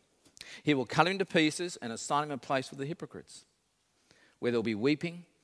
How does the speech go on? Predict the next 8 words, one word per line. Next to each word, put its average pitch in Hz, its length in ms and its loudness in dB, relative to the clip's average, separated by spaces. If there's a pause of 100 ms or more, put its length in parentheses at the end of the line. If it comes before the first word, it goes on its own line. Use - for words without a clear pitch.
(680)
and 101 140 -6
gnashing 110 380 -2
of - 80 -12
teeth." - 400 -14 (1120)
This 113 160 -6
stands 143 420 4
as 113 120 -6
both 127 360 4